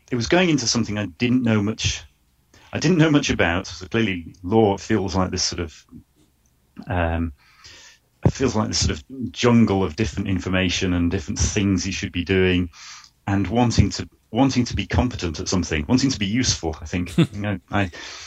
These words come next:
Speaker 1: it's probably a, it's p-, probably a personality flaw, desperate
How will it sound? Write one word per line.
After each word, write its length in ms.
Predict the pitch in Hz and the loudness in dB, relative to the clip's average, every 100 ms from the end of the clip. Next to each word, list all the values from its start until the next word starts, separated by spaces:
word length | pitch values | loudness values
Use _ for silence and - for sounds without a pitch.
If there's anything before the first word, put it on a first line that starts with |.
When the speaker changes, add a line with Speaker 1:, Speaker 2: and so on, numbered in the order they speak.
| - - - | -18 -20 -14
Speaker 1:
it's 140 | - - | -14 -2
probably 420 | 151 107 92 95 | 0 0 2 4
a, 140 | 92 - _ _ _ _ _ _ _ - | 4 0 _ _ _ _ _ _ _ -14
it's 160 | - - _ _ | -12 -12 _ _
p-, 100 | - | -10
probably 400 | - 131 92 92 | -2 0 2 0
a 60 | 90 | 0
personality 600 | 107 95 98 95 92 92 | 0 0 0 0 -2 -4
flaw, 360 | - 87 82 | -4 -2 -4
desperate 520 | 82 98 117 - 104 | -4 0 0 0 -8